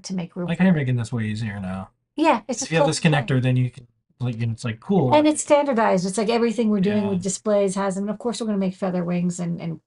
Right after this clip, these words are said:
Speaker 1: we have a breakout just to get started. Um, but really, we were, had a, we saw a lot of customers who were just having issues with, there's just so many wires required, and
Speaker 2: Yeah,
Speaker 1: it's so
Speaker 2: you can't
Speaker 1: easy.
Speaker 2: really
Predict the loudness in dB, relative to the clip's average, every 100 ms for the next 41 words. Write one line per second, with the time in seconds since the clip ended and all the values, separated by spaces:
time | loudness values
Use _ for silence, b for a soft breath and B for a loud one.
0 | 0 2 4 2 0 0 0 -2 -4 -10
1 | -8 -8 -6 0 0 0 -2 -6 b b
2 | b b -4 0 2 0 0 0 0 4
3 | 4 4 2 2 0 -2 -2 -4 -4 -2
4 | -2 0 -2 -6 -10 -6 -6 -6 -8 -6
5 | -6 -6 -8 -6 -6 -4 -6 -6 -14 _
6 | -8 -6 -6 -4 -2 0 0 0 -2 -4
7 | -6 -8 -4 -2 0 -2 -4 -4 -2 -2
8 | 0 -2 -2 -2 -2 -4 -6